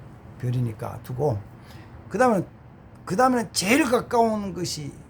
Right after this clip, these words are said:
화성이라고요. 그, 거기 갔다 오면은 뭐 다 정보인데, 아니요. 그 다음은 뭐가 있는지도 몰라요. 거기 가서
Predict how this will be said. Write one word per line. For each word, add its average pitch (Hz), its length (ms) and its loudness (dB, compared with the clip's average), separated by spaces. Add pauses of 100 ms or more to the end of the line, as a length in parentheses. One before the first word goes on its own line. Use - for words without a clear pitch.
(160)
화성이라고요. - 720 -8 (640)
그, 233 120 4
거기 285 200 4
갔다 240 260 8
오면은 233 280 6
뭐 175 80 -2
다 185 180 2
정보인데, 180 420 -4
아니요. 175 880 -6 (920)
그 170 140 -2
다음은 202 720 4 (240)
뭐가 160 200 -6
있는지도 147 260 -8
몰라요. 123 360 -8 (1200)
거기 170 260 2
가서 156 840 0